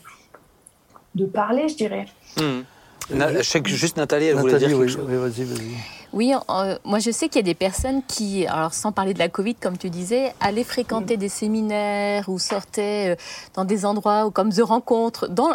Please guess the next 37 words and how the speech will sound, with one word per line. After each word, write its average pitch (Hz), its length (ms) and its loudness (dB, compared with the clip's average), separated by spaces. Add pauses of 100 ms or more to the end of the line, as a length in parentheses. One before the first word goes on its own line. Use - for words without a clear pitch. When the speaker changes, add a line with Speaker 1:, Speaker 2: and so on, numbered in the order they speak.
(300)
Speaker 4:
une 233 180 6
optique, - 380 0
c'était - 240 -4
de 190 40 4
rencontrer 196 480 -4
son 214 220 -2
futur 240 380 -4
conjoint. 185 440 -4 (680)
Et 180 60 0
là, 185 100 2
je - 100 -4
trouve 214 120 -6
que - 60 -6
c'est 180 100 -4
dramatique. - 760 -8
Pour 196 120 -2
moi, 214 300 2
c'est - 160 -4
vraiment 175 320 -2
dramatique, 180 720 -6
parce 175 140 -4
qu'on 185 140 -4
passe - 240 -2
à 185 80 0
côté 208 340 -2 (240)
<laughs> - 240 -10
vraiment 220 260 2
de 220 100 2
l'essentiel, 214 680 -2
c'est, 180 300 -2 (600)
c'est - 200 -2
rencontrer 190 440 -2
Dieu, 226 240 2
hein, 202 160 2
avant 196 240 0
Speaker 2:
Ouais. 226 140 2
Speaker 4:
tout. 190 140 -4